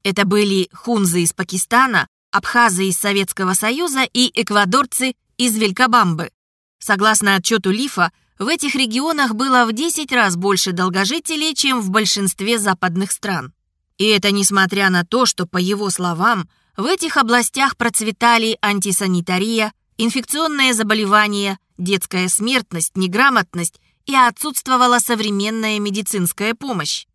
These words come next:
От этого чрезвычайная продолжительность жизни казалась ещё более удивительным феноменом. Впрочем, к сожалению для Лифа, который, как я полагаю, действовал из добрых побуждений,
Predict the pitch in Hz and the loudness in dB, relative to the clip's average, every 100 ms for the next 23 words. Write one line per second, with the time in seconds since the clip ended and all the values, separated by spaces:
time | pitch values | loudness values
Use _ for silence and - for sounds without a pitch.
0 | _ _ - 190 233 226 214 220 220 202 | _ _ -2 0 2 2 0 2 0 0
1 | 208 185 233 226 214 202 185 196 202 202 | 0 2 2 2 2 0 0 2 2 2
2 | 202 196 196 190 180 165 185 285 247 247 | 0 -2 0 0 0 -2 -2 -2 -2 -2
3 | 226 220 202 214 214 202 196 180 170 - | 0 2 4 4 4 0 -2 -2 -2 -2
4 | 240 294 190 180 220 240 233 - 190 202 | -2 -2 -2 0 0 0 -2 -2 -4 -2
5 | 175 - 180 180 175 - 190 180 165 160 | -4 -4 -4 -2 -2 -2 -2 -2 -4 -6
6 | 139 - _ _ _ _ - 285 339 - | -10 -14 _ _ _ _ -10 -4 -2 0
7 | 302 285 - _ - - 226 214 220 214 | -2 -4 -8 _ -8 -2 0 2 0 0
8 | 185 175 165 185 196 233 269 - 156 - | 0 -2 -2 -2 0 0 -2 -4 -6 -6
9 | _ - 233 285 269 254 240 233 233 233 | _ -6 -4 0 0 2 0 2 0 2
10 | 226 226 240 226 190 175 220 220 208 196 | 2 4 4 4 2 0 -2 -2 0 2
11 | 190 190 214 180 202 185 180 - 185 180 | 2 0 -2 0 2 2 -2 -4 -6 -4
12 | 170 170 233 240 170 | -4 -4 -4 -4 -6